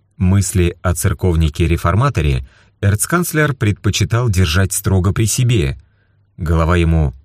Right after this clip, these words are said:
всё ещё была дорога. Брат Фастред, спасший монаха,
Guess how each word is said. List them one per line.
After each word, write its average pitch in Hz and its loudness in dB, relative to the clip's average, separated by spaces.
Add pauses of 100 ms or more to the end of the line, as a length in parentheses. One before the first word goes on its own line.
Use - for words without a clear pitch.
всё - -2
ещё 85 0
была 82 0 (160)
дорога. 87 0 (600)
Брат 113 0
Фастред, 156 -2
спасший - 0
монаха, 143 0